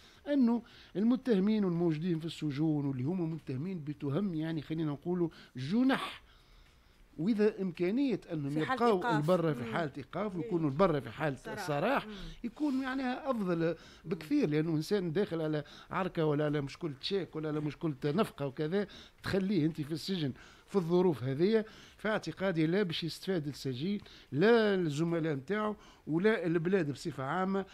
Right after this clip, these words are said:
Speaker 1: كنا نجموا ربما نتعاملوا بأكثر معناها ليونة وانسيابيه مع الحالات هذه، ونخلوهم في حاله صراح، وهوكا من بعد القضاء ياخو، آه، مجراه. المهم هو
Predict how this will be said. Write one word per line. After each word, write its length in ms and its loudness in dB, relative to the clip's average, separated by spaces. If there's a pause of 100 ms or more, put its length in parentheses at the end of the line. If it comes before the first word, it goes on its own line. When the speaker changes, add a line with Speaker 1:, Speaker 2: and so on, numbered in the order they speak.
(320)
Speaker 1:
كنا 240 4
نجموا 440 2
ربما 420 0 (340)
نتعاملوا 460 -2
بأكثر 400 -6
معناها 440 -2
ليونة 720 2 (440)
وانسيابيه 1000 2
مع 200 -2
الحالات 560 -2
هذه، 260 0
ونخلوهم 480 -2
في 120 -12
حاله 240 -6 (360)
صراح، 460 -2
وهوكا 420 -2 (340)
من 80 -4
بعد 280 0
القضاء 440 -2
ياخو، 320 -2
آه، 240 -4
مجراه. 340 -2
المهم 640 2
هو 240 0